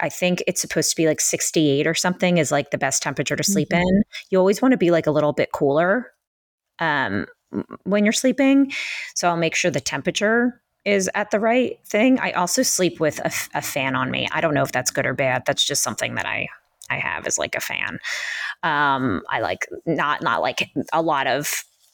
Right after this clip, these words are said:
Speaker 1: wind or anything, but I just like a small breeze, I think, 'cause sometimes I wake up and I'm hot. I'm also maybe going through perimenopause. So <laughs> any of you listening out there, if you know, you know. Um, and I'm trying to think of what else.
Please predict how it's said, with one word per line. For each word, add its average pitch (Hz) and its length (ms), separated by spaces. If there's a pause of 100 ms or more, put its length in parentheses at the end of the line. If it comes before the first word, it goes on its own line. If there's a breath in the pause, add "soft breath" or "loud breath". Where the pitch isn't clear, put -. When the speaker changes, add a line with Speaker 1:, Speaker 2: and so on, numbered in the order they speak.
(300)
Speaker 1:
wind 175 400
or 151 100
anything, 139 500
but 147 220
I 139 80
just 143 200
like - 180
a 120 60
small - 280
breeze, 143 260
I 175 80
think, 220 340
'cause - 180
sometimes 147 340
I 143 80
wake 135 240
up - 100
and 151 100
I'm 160 80
hot. 175 260
I'm 143 140
also - 280
maybe 151 240
going 151 200
through 151 120
perimenopause. 156 720
So 73 480
<laughs> - 960
any 165 120
of - 80
you 156 100
listening 160 420
out 160 180
there, 175 340
if - 120
you 156 80
know, 147 140
you 147 120
know. 143 340 (500 loud breath)
Um, 170 640 (560)
and 190 960 (1120 loud breath)
I'm 196 100
trying 196 220
to 202 60
think 208 180
of 175 100
what 175 140
else. - 600